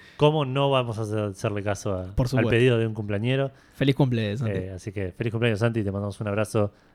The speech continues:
Speaker 1: y ojalá nos sigas escuchando por mucho tiempo más.
Speaker 2: <laughs>
Speaker 1: O algo así. Em,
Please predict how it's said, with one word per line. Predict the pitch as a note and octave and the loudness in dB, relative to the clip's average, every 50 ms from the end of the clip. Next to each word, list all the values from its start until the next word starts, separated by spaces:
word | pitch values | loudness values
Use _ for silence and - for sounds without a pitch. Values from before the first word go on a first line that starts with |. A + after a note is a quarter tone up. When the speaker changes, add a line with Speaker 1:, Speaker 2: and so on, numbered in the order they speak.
| _ _ - | _ _ -4
Speaker 1:
y | A2 G2 F#2 | 0 0 2
ojalá | F2+ - - G#2 G#2 | 2 2 4 4 4
nos | G2+ G2 - | 4 2 0
sigas | - G#2+ F#2 G2 | 0 0 0 0
escuchando | - - G#2 - G2+ F#2+ F#2 F#2 F2 F2+ - - - - - | -4 -4 -4 -4 -4 -4 -4 -6 -6 -6 -10 -16 -18 -8 -6
por | A2+ G#2+ | -4 -4
mucho | G#2+ G#2 A2 G2+ | -2 0 0 -2
tiempo | G#2 G2 F#2 F#2+ | -2 -2 -4 -4
más. | F2+ E2+ - - _ _ _ _ _ _ _ _ _ _ - | -6 -6 -10 -14 _ _ _ _ _ _ _ _ _ _ -8
Speaker 2:
<laughs> | A#2+ A#2 - - - - - _ _ _ _ _ _ _ _ _ _ _ _ _ _ _ - | -6 -6 -6 -6 -10 -14 -20 _ _ _ _ _ _ _ _ _ _ _ _ _ _ _ -10
Speaker 1:
O | G2+ F#2+ | -6 -6
algo | F#2 F2 F2 | -4 -4 -6
así. | - - - _ _ _ - _ - - - - | -8 -10 -18 _ _ _ -20 _ -14 -8 -2 2
Em, | C3 C3+ C#3 C#3+ C3+ C3+ C3+ C3 C3 C3 C3 C3 C3 C3+ C3+ C3+ C3+ C3+ C3+ C3+ C#3 C#3+ | 6 6 8 8 8 6 6 4 4 2 2 0 -2 -4 -4 -4 -4 -4 -4 -6 -6 -8